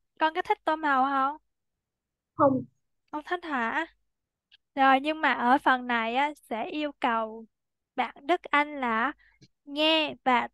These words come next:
Speaker 1: tô màu, nghe được những gì và tô màu vào cái bức hình đó, được chưa nào?
Speaker 2: Tôi có cái gì?
Speaker 1: Ừ, rồi. Nghe thử là người ta nói, ví dụ như ở câu số một đi, người ta nói về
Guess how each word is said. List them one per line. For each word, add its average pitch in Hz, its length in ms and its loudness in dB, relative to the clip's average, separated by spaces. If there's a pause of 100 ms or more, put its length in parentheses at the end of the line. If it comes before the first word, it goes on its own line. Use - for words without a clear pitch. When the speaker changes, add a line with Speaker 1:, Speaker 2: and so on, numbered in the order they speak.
Speaker 1:
tô 285 160 2
màu, 247 420 0
nghe 285 380 -4
được 233 240 -4
những 240 300 -8
gì 240 300 2 (100)
và 220 160 -2 (120)
tô 277 220 0
màu 240 360 -2
vào 226 220 -2
cái 285 140 -10
bức 320 160 -6
hình 233 280 -10
đó, 220 420 0
được 233 120 -10 (100)
chưa 262 180 -2
nào? 220 260 -6 (2750)
Speaker 2:
Tôi 381 120 6 (100)
có - 200 -12
cái 330 140 0
gì? - 180 -10 (920)
Speaker 1:
Ừ, 285 80 -12 (320)
rồi. 262 300 2 (800)
Nghe 302 240 0
thử 262 240 -2
là 330 160 4
người 254 180 -4
ta 285 240 0
nói, 262 480 -4
ví 349 140 -2
dụ 302 140 -4
như 294 340 0
ở 240 320 -2
câu 302 160 0
số 359 200 -8
một 285 360 -2
đi, 302 140 2 (240)
người 247 120 -6
ta 294 200 2
nói 294 280 2
về 285 180 -2